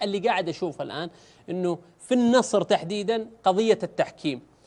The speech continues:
ولا، ولكن، آه، الحديث عن التحكيم، إذا بغى وا-، أي واحد يقول: "عطني أكثر نادي يتكلم عن التحكيم، عطني أكثر واحد انتقد التحكيم، عطني أكثر نادي جعل من التحكيم شماعة". لو جعلناه تصويت،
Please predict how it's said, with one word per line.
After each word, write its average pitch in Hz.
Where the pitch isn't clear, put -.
ولا، 233
ولكن، 233
آه، 160
الحديث 208
عن 262
التحكيم، 214
إذا 208
بغى 240
وا-، 262
أي 277
واحد 226
يقول: 208
"عطني 330
أكثر 302
نادي 285
يتكلم 254
عن 240
التحكيم، 220
عطني 320
أكثر 285
واحد 262
انتقد 254
التحكيم، 254
عطني 311
أكثر 277
نادي 262
جعل 277
من 269
التحكيم 254
شماعة". 175
لو 233
جعلناه 330
تصويت، 285